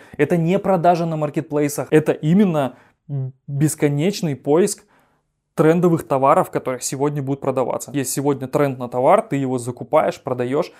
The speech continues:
тренд закончился, у тебя на этот момент уже есть другие товары, которые тоже в тренде.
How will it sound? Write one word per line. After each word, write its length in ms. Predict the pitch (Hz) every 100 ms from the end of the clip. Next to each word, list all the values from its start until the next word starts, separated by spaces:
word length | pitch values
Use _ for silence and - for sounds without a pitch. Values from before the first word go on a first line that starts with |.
| _ -
тренд 220 | 147 131
закончился, 580 | 123 160 180 160 131 131
у 100 | 120
тебя 240 | 127 135
на 80 | 139
этот 140 | 131
момент 340 | 131 127 135 139
уже 160 | 123 135
есть 180 | 135
другие 340 | 127 135 135 139
товары, 440 | 123 123 151 151 - -
которые 280 | - 131 123
тоже 200 | 143 131
в 60 | 131
тренде. 380 | 131 127 123